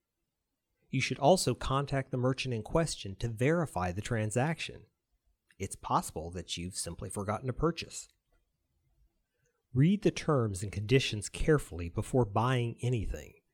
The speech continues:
Don't click accept if you don't actually agree to the policies. Before you request a chargeback,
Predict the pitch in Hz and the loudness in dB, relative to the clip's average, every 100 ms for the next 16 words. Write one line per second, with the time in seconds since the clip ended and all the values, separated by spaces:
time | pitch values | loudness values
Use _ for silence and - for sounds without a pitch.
0 | _ _ _ - 101 - - 131 - - | _ _ _ -8 -8 -4 -2 -2 -4 -6
1 | - - 156 90 - - - - 104 113 | -4 4 4 4 0 -12 -16 -10 -4 -4
2 | - 110 110 - 110 101 117 113 107 92 | -4 -4 -4 -4 -2 0 2 0 0 -4
3 | - 131 113 85 - - - _ _ _ | 2 2 2 0 -10 -16 -18 _ _ _
4 | _ _ _ 113 - 135 123 113 101 - | _ _ _ -4 2 4 4 2 0 -2
5 | 110 - - - 156 220 - 78 85 | -2 -4 -6 0 2 2 0 -2 -2